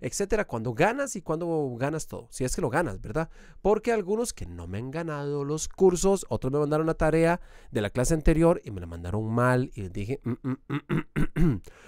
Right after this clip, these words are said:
Otros me mandaron de una vez la cédula, me dice, "Profe, tome, hágame el título". Yo, "Mm, mm, mm, mm, mm, mm, mm". Así que digan conmigo, "Mm, mm, mm, mm, mm".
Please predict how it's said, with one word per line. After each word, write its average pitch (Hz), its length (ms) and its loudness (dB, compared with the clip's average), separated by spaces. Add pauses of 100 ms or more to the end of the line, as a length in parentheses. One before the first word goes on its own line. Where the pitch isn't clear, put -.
(160)
Otros 143 380 6
me 156 100 0
mandaron 135 320 2
de 147 80 2
una 156 120 2
vez 156 120 4
la 156 120 2
cédula, 170 380 6
me 135 100 0
dice, 143 180 -2
"Profe, 220 320 6
tome, 233 220 4
hágame 214 220 2
el 139 60 -6
título". 147 360 2
Yo, 120 280 0
"Mm, 151 540 -4
mm, 175 300 -4
mm, 160 320 0
mm, 165 260 0
mm, 151 280 0
mm, 160 140 -2 (100)
mm". 98 140 -4 (500)
Así 113 200 2
que 117 220 0
digan 127 240 2
conmigo, 170 400 0 (220)
"Mm, 127 180 2
mm, 156 340 -2
mm, 151 160 0 (100)
mm, - 240 -2
mm". 139 140 -2